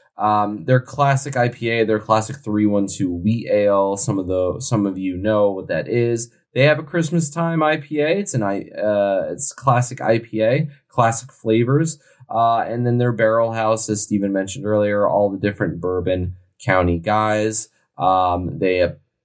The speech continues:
apparently have their own Chicago Blackhawks beer. I actually didn't see this, so I'm reading this on the fly. This is the Blackhawks Pale Ale, and it's the Blackhawks logo and neon lighting. That's dope.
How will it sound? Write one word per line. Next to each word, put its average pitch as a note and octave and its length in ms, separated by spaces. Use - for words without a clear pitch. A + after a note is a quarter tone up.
apparently B2 800
have A2+ 340
their A#2 180
own A#2+ 220
Chicago A#2+ 560
Blackhawks A2+ 680
beer. A2+ 300
I E3+ 60
actually D3+ 320
didn't C3+ 180
see E3 240
this, C#3+ 260
so A#2 140
I'm A#2 160
reading A2+ 240
this A2 180
on G#2+ 120
the G#2+ 80
fly. D3+ 500
This C#3+ 180
is C3+ 60
the B2+ 160
Blackhawks B2+ 920
Pale A3+ 400
Ale, A#2 460
and A3 160
it's G#3 100
the G#3+ 120
Blackhawks A3+ 560
logo G3+ 420
and F#3+ 140
neon F#3 320
lighting. C#3 480
That's E3+ 340
dope. C#3 340